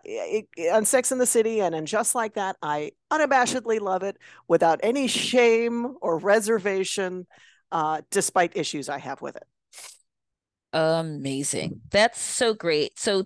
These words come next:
Speaker 2: thank you guys so much. Jennifer, where can people find you?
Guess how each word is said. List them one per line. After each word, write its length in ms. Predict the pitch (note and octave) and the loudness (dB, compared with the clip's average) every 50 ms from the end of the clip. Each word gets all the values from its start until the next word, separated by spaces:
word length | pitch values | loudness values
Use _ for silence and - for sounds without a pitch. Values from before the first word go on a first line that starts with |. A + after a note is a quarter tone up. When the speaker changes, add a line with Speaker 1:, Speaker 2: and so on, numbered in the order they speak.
| - - | -2 -2
Speaker 2:
thank 220 | C4 C4 C#4 - | -2 -2 0 -2
you 80 | F4 E4+ | -2 2
guys 240 | - G#3+ F#3 F3+ - | 2 2 2 2 2
so 120 | - B3+ | 0 0
much. 280 | B3 A#3+ A#3 - - - | 0 0 -2 -4 -4 -2
Jennifer, 340 | E4 F#4 F#4+ - D4 C4+ | -2 -2 -2 0 0 0
where 140 | C4 D4+ F#4 - | 2 0 -2 -2
can 100 | - E4+ | -2 -2
people 240 | A3 A3 F#3+ - D3 | -2 -2 -2 -2 -4
find 360 | - - C3 C3 C3+ D3 - | -4 -4 -4 -4 -6 -6 -4
you? 180 | - E3+ A#3 | -4 -2 -2